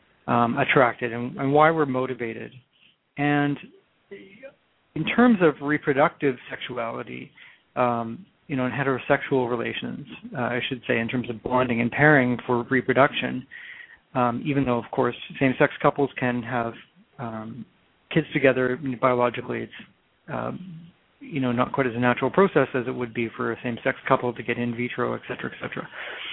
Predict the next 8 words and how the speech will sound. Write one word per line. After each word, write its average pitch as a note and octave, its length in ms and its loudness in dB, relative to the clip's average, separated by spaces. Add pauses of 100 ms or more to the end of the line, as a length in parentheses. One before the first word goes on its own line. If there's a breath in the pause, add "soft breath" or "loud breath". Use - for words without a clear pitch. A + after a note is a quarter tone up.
(560 loud breath)
But D#3 160 8
in D#3+ 160 -6
terms G3+ 320 -2
of F3+ 160 0
the, D3 520 -2
that C#3 280 2
heterosexual C#3 640 -4
compatibility, A#2+ 720 -6